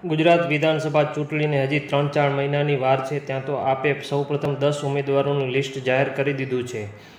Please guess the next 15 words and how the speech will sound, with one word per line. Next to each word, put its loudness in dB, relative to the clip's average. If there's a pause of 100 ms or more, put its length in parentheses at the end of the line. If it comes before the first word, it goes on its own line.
(200)
આવો 4
જાણીએ 0
દરેક 2
ઉમેદવારની 2
રાજકીય 0
સફર. -6
નવા 2
હો 2
તો -2
ચેનલને 0
સબસ્ક્રાઇબ -4
કરી 0
દેજો. -4 (2000)
ભેમાભાઈ 4
ચૌધરીને -2